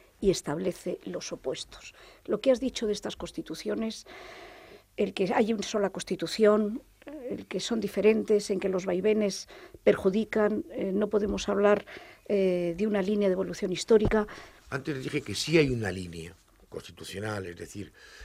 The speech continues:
Speaker 2: eh, interrumpida de cuando en cuando, interrumpida profundamente. Es decir, yo, por ejemplo, creo que del doce al treinta y siete, el treinta y siete es,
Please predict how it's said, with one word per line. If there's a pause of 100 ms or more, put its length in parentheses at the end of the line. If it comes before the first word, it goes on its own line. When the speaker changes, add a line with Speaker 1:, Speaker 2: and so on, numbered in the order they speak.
(160)
Speaker 2:
eh, (140)
interrumpida
de
cuando
en
cuando,
interrumpida
profundamente. (340)
Es
decir,
yo,
por
ejemplo,
creo
que
del
doce
al
treinta
y
siete,
el
treinta
y
siete
es,